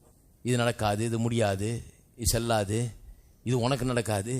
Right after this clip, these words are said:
நீ ஏழை குடும்பத்துல பிறந்தவன், நீ ஏழை கிராமத்திலேருந்து வர்ற, உன் குடும்பத்துல யாரும் அவ்வளோ பெருசு ஆனதில்லை, உன், உன்னால அது முடியாது, உனக்கு என்னத்துக்கு இது?" ஹலோ,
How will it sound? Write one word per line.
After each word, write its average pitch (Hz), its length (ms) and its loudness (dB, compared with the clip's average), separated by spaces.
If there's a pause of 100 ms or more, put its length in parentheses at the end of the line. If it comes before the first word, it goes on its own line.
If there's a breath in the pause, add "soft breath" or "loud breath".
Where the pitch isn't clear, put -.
(240)
நீ 127 160 0
ஏழை 139 220 6
குடும்பத்துல 117 420 -2
பிறந்தவன், 107 520 -4 (220 soft breath)
நீ 151 120 2
ஏழை 151 240 8
கிராமத்திலேருந்து 117 640 0
வர்ற, 101 180 -2 (380 loud breath)
உன் 143 320 2
குடும்பத்துல 147 360 0
யாரும் 120 260 2
அவ்வளோ 120 160 0
பெருசு 110 220 -2
ஆனதில்லை, 104 480 -4 (300 loud breath)
உன், 170 300 6
உன்னால 151 360 4
அது 123 100 0
முடியாது, 113 420 0
உனக்கு 156 280 2
என்னத்துக்கு 127 340 -2
இது?" 110 200 -2 (800)
ஹலோ, 120 200 0